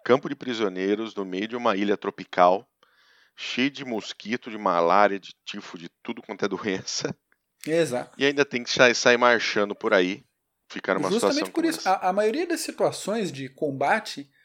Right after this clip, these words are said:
Speaker 2: os japoneses eram surpreendidos pela quantidade de prisioneiros de guerra que eles faziam, né? Então, às vezes, a logística japonesa estava preparada ali pra, sei lá, dez, quinze mil, eh, prisioneiros de guerra e o montante de gente era muito maior do que isso. Então,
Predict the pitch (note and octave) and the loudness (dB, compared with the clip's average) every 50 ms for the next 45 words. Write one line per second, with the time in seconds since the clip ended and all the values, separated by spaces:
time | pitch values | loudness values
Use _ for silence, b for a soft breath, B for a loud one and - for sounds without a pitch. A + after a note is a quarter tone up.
0 | b b b b b b _ D3+ D3+ C#3 D#3 F3 F3 - F3+ E3+ F3 G3+ A3 A3 | b b b b b b _ -6 -4 -2 -2 -2 -2 -2 -2 -2 -2 -2 -2 -2
1 | G#3 G3+ A3 A3 A3 A3 A3 G#3+ G3+ G3 - - G#3 F#3+ G3 G#3 G3 - - C#4+ | -4 -4 -6 -6 -6 -6 -8 -10 -10 -10 -6 0 0 0 0 0 -4 -4 -6 -6
2 | D#4+ - - B3+ G#3+ F#3+ F3 G3+ B3 A#3 A#3 - - B3 B3 A#3+ - A3+ G#3 - | -6 -4 -4 -4 -4 -4 -4 -4 -6 -6 -6 -6 -4 -2 -2 -2 -2 -4 -6 2
3 | F3+ G3 A#3 A#3+ A#3 - G#3 A#3 G#3 G#3+ G#3 G#3+ B3+ C#4 A#3+ F3+ F3 F#3+ G3 F#3 | 4 4 4 4 2 -4 -6 -6 -4 -2 -2 0 0 -2 -2 -2 0 0 0 0
4 | F3+ F3+ F#3+ F3 - - G#3 F3+ D#3 E3 E3+ D3 A#2+ A2+ A#2+ C3+ b b b b | 0 -4 -8 -8 -4 0 0 0 0 0 -4 -4 -4 -6 -10 -14 b b b b
5 | b b b b b b b b _ - D#3 D#3+ D#3+ D3+ C#3+ C#3+ E3 F#3 F#3+ G3+ | b b b b b b b b _ -6 -2 0 0 0 0 0 0 2 2 2
6 | A3 A3 A3 F#3+ D#3 F3 A3 A3+ - - G3+ E3+ F#3 F3+ - F#3 E3 F3 E3+ - | 2 4 4 2 4 2 0 -2 0 -2 0 0 0 -2 0 -2 -2 -2 -2 -2
7 | F3 D#3+ E3 E3 - F3 E3+ - F3+ E3+ E3 F3 F3+ E3+ D#3 C#3+ D3 D#3+ D#3+ E3 | 0 0 0 0 0 -2 0 2 4 4 6 6 6 6 4 2 2 0 0 0
8 | - C#3 C#3 - E3+ E3 E3 D#3 D#3 D3 E3 G3 F#3+ F3+ - - - F#3+ G3+ F#3+ | -4 -6 -4 -2 0 2 2 2 2 2 2 4 2 0 -2 -4 -4 -4 -4 -4
9 | E3 D#3+ D3 D#3 E3+ E3+ D3+ C3+ - _ _ b b b b b b b b b | -4 -4 -2 2 2 2 0 -2 -8 _ _ b b b b b b b b b
10 | _ - C#3 B2+ B2+ B2+ B2+ - D#3 D3+ D#3 D#3 D3+ D#3+ F3+ F3+ E3+ D#3+ D#3 D#3 | _ -8 -4 -4 -4 -2 0 0 0 2 0 0 2 2 2 2 2 -2 -6 -4
11 | D3 D3+ E3 F#3+ A3+ A3 G#3+ G#3+ A3 - - F#3+ F3+ G3 G#3 A3 A3+ A3+ A3 A3 | 0 2 4 4 4 2 0 -4 -8 -10 -8 -6 -4 -4 -2 -2 -2 -2 -2 -2
12 | G#3+ G3+ F#3+ G3+ G#3 G3+ F#3 - G3+ A3+ C#4 C4+ - - G3+ F3+ E3 D3+ F3 G#3 | -2 -2 -2 0 0 0 0 2 4 4 4 2 0 -4 -4 -4 -2 -2 -2 -2
13 | A3 - A#3 A3+ G#3+ G3 A3 B3 B3 - C4 A#3 A3+ A#3 A3+ A3 - A#3 A3 F3+ | -2 0 0 0 2 2 0 0 -2 -2 0 0 2 0 0 -2 -6 -6 -6 -6
14 | - - C#3+ C3+ D3 D#3 E3 F3+ | -8 -10 -10 -10 -8 -10 -10 -12